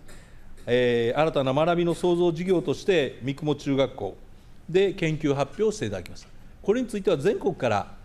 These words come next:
えー、約百八十名の先生方にお集まりいただいて、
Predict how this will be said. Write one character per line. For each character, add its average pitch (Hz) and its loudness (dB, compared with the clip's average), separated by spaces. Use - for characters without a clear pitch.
え 127 0
ー、 135 6
約 151 0
百 175 -2
八 180 -4
十 190 0
名 151 2
の 117 0
先 127 -6
生 131 -4
方 123 -2
に 190 0
お 131 2
集 - -10
ま 117 -2
り 113 -2
い - -8
た 135 0
だ 135 2
い 113 -2
て、 131 -2